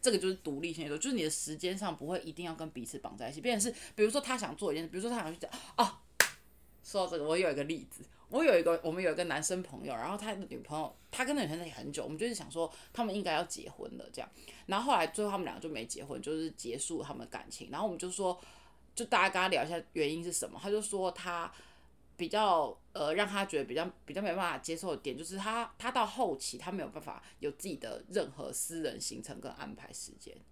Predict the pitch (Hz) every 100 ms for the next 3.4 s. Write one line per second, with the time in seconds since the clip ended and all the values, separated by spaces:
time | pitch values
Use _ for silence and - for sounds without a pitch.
0 | - - - 320 311 320 320 190 220 165
1 | 123 104 - - - - - - - 185
2 | 180 240 226 185 139 - 202 214 208 135
3 | 127 139 -